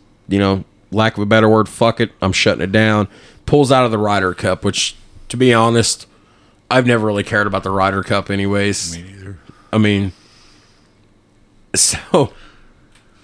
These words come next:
Speaker 1: uh, poor Tiger at this point,
Speaker 2: <laughs>
Speaker 1: right? I
Speaker 2: Yeah.
Speaker 1: mean, here we are, we're in, what, two thousand fourteen? So he's had a rough five-year stretch here. Um,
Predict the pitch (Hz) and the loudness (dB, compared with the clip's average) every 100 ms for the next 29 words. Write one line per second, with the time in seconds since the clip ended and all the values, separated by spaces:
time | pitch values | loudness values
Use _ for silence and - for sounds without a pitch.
0 | _ _ _ _ _ _ - 117 104 87 | _ _ _ _ _ _ -12 -6 -6 -6
1 | - _ _ _ _ _ _ _ _ _ | -12 _ _ _ _ _ _ _ _ _
2 | _ _ _ _ _ _ _ _ _ _ | _ _ _ _ _ _ _ _ _ _
3 | _ _ - 262 311 - 147 165 110 101 | _ _ 2 2 2 2 2 0 -4 -6
4 | 107 - - 107 104 110 139 180 127 123 | -6 -6 -2 -2 0 2 2 2 0 0
5 | 139 120 180 120 - - - - - _ | 2 2 0 0 -6 -20 -20 -20 -20 _
6 | - _ - 139 170 160 147 143 139 120 | -20 _ -4 2 4 4 4 4 4 2
7 | 117 - - 165 165 156 147 - 151 - | 0 -2 -4 2 2 2 -2 0 0 0
8 | 151 143 143 - 123 147 220 370 311 139 | 0 2 2 0 0 2 2 2 2 2
9 | 156 180 - 139 143 120 123 113 - 143 | 2 0 0 0 2 0 -2 -2 0 2
10 | 156 - 95 82 82 _ _ _ _ _ | 2 0 -4 -6 -8 _ _ _ _ _
11 | _ _ _ 110 110 101 | _ _ _ -6 -4 -6